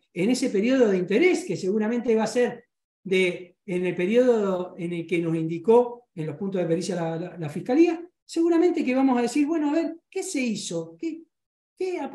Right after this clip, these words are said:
qué páginas ingresó? Las herramientas hoy de inteligencia artificial que tiene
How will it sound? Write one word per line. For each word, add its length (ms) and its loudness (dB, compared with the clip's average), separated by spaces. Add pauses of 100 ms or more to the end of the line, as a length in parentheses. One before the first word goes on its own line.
(140)
qué 120 -10
páginas 680 -6
ingresó? 640 -4 (120)
Las 200 0
herramientas 640 0
hoy 320 -2 (180)
de 120 -2
inteligencia 600 0
artificial 460 -4
que 120 -6
tiene 540 -2